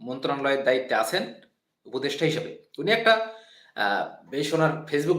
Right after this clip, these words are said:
ভেরিফাই পে-, এ, আইডিতে উনি স্পষ্টভাবে বলেছেন যে বিএনপি কি কি করছে এবং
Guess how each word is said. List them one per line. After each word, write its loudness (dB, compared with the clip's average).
ভেরিফাই 6
পে-, 0
এ, 2
আইডিতে 0
উনি -8
স্পষ্টভাবে 4
বলেছেন 0
যে -16
বিএনপি 8
কি -6
কি -2
করছে 2
এবং -2